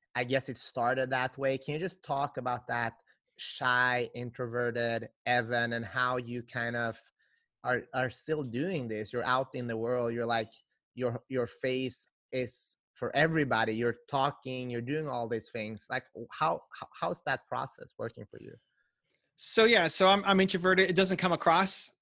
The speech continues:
Speaker 2: uh, in, on interviews like this and on my YouTube channel and when I'm speaking on stage and that kind of stuff.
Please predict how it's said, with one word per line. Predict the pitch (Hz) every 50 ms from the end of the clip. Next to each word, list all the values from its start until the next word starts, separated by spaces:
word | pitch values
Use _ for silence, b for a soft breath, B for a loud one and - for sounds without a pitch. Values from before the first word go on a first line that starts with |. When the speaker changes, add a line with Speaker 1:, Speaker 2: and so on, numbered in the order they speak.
| _ -
Speaker 2:
uh, | 143 135 135 135 139 151
in, | 143 139 143 143
on | 147 143 147 160
interviews | 170 170 170 156 160 160 151
like | 160 156 147 -
this | 165 156 156 156 147 - -
and | 151 139
on | 139
my | 143 139 139
YouTube | 143 156 156 165 147
channel | - - 160 143 143 147 143 143 143 143 139 139 139 131
and | 131 123 123 127 127
when | 131 127
I'm | 123 127
speaking | - - - 151 - 160 147
on | 139 135 131
stage | - - 143 135 135 139 127 131
and | 123
that | 127 123 -
kind | - 127 123
of | 120
stuff. | - - 131 120 120 -